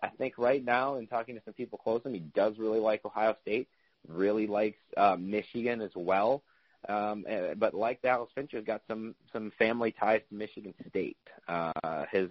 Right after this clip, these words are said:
uncle is Charles Rogers. That was, uh, the third overall. I think he was the third overall pick, high draft pick for the Detroit Lions.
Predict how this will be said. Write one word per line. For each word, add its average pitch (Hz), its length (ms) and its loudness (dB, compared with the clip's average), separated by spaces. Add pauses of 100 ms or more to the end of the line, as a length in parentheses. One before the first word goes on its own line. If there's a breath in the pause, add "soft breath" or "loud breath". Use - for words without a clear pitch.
(120)
uncle 104 500 4
is 82 60 -6 (100)
Charles 98 300 2
Rogers. 82 520 0
That 65 180 -8
was, 78 240 -14
uh, 73 160 -10 (300)
the 85 100 -6 (100)
third 87 180 0
overall. 82 360 -2
I 80 60 -4
think 131 160 -10
he 80 80 -10
was 73 80 -12
the - 180 -12
third 69 120 -6
overall 80 420 2
pick, 85 160 -2
high 113 200 10
draft 95 320 2
pick 85 180 -4
for 87 80 -14
the 85 80 -6
Detroit 82 340 -8
Lions. 76 340 -6